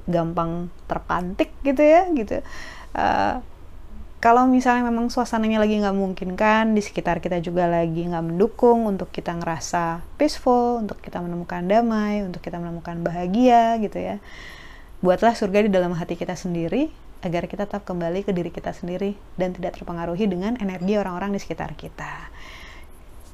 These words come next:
Dulu saya sering nulis, bukan saya sering, dulu saya pernah nulis kalimat di buku saya bahwa "I am my, I am my own heaven, I am my own hell." Maksudnya, saya adalah surga saya sendiri, saya adalah neraka saya sendiri.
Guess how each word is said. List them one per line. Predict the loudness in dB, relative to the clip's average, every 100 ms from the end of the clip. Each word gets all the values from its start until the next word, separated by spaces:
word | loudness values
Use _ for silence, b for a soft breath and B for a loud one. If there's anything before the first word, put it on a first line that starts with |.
| -18 -16 2
Dulu | 8 8
saya | 8 6
sering | 6 4
nulis, | 4 4 2 -2 -10 -8
bukan | -4 -4
saya | -4 -6
sering, | -4 -6 -6 2
dulu | 6
saya | 6 6 4 4
pernah | 2 2 2
nulis | 4 2 0 -8 -14
kalimat | -4 0 0 0 -2 -4
di | -4 -4
buku | -4 -6 -6
saya | -2 0 2
bahwa | 2 4 2 0
"I | -6 -2
am | -2 0
my, | -2 -4 -10 -12 -2
I | -2
am | -2 -4 -2
my | -4 -2
own | -2 -2
heaven, | -2 -4 -4 -4 -6 -8 -12
I | -6 -4
am | -4 -6 -4
my | -6 -6 -6
own | -6 -6
hell." | -4 0 0 0 -8 -14
Maksudnya, | -8 -4 0 -2 -2 B B B
saya | -4 2 4 4
adalah | 4 0
surga | -2 0 0
saya | -2 -6
sendiri, | -4 -2 0 0
saya | 0 -2 0
adalah | 2 0
neraka | 0 -4 -4 -4
saya | -4 -6
sendiri. | -4 -2 -2 -2 -8